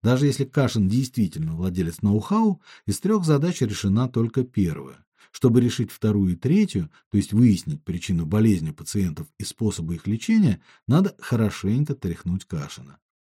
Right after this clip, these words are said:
«Дефорж сообщит об этом в агентство, а дальше есть варианты», говорила Ева. «Допустим, ему не поверят, потому что мало доказательств,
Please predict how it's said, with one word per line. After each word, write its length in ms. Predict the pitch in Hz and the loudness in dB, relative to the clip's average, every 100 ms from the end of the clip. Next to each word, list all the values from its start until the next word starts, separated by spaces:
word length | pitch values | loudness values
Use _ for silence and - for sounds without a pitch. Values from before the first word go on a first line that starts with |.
| _ _ _ _ _ | _ _ _ _ _
«Дефорж 400 | 98 131 214 220 | 2 2 2 -2
сообщит 420 | - 110 104 107 101 | -2 -4 -2 -6 -4
об 120 | 92 | -6
этом 220 | 95 95 | -4 -2
в 60 | 95 | 0
агентство, 540 | 143 233 226 - 220 - _ | 0 0 -2 -2 -4 -6 _
а 80 | - | -10
дальше 400 | 82 135 208 - | -2 0 0 0
есть 320 | 208 127 113 | 2 2 0
варианты», 600 | 131 143 151 101 87 - | 2 4 4 2 0 -6
говорила 440 | 71 69 73 98 123 | -12 -10 -6 -4 -2
Ева. 460 | 107 76 62 - _ _ _ _ _ _ | -2 -6 -12 -14 _ _ _ _ _ _
«Допустим, 420 | - - 233 226 208 | -2 0 0 4 6
ему 240 | 175 196 | 8 8
не 100 | 214 | 6
поверят, 680 | - 190 151 104 85 - _ | 6 4 6 4 2 -4 _
потому 220 | - 101 123 | -6 -2 0
что 120 | 127 | 2
мало 300 | 131 117 101 | 4 4 2
доказательств, 920 | 120 123 131 110 85 - - - _ | 0 0 0 0 -2 -6 -16 -18 _